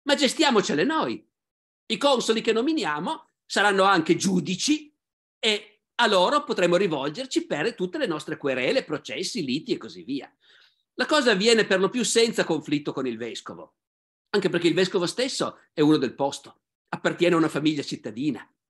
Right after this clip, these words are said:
in genere una delle famiglie importanti che sono anche alla guida del movimento comunale. Gli stessi uomini che fanno da giudici per il vescovo vengono poi eletti consoli dal comune e fanno da giudici,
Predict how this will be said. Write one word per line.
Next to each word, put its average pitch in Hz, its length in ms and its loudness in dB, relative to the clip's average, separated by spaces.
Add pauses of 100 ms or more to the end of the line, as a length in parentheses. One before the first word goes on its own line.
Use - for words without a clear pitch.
(120)
in 208 180 2
genere 214 320 6
una 196 160 8
delle 180 140 4
famiglie 180 320 2
importanti 180 1000 0
che 165 120 -8
sono 170 220 2
anche 190 260 2
alla 170 160 0
guida 175 320 -4
del 165 100 -2
movimento 151 460 -4
comunale. 127 720 -2 (300)
Gli 165 140 -8
stessi 240 360 0
uomini 208 420 4
che 170 100 -4
fanno 196 240 0
da 175 140 2
giudici 165 500 -6
per 214 180 0
il 165 140 0
vescovo 185 760 -6 (260)
vengono 220 420 4
poi 214 280 4
eletti 208 440 2
consoli 233 600 0
dal 170 180 -4
comune 170 800 -4
e 247 120 -4
fanno 226 280 0
da 262 140 -2
giudici, 160 600 -6